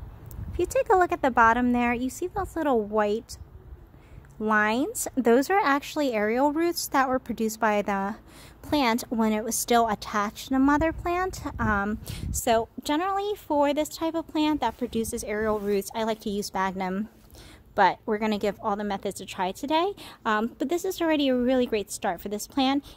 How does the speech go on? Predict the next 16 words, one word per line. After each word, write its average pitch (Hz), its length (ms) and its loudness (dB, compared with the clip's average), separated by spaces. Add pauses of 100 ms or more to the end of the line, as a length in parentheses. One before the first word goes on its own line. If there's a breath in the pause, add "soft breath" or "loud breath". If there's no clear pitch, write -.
(120)
It 220 300 2
is 208 340 0
incredibly 220 840 0
easy 202 280 -4
to - 120 -12
propagate. 302 560 2 (440 loud breath)
What 254 200 4
I 262 100 4
did 240 320 0
here 214 320 2
was 208 160 0
I 220 140 0
actually 302 420 -2
removed 214 840 0
the 214 160 -2
bottom 208 640 2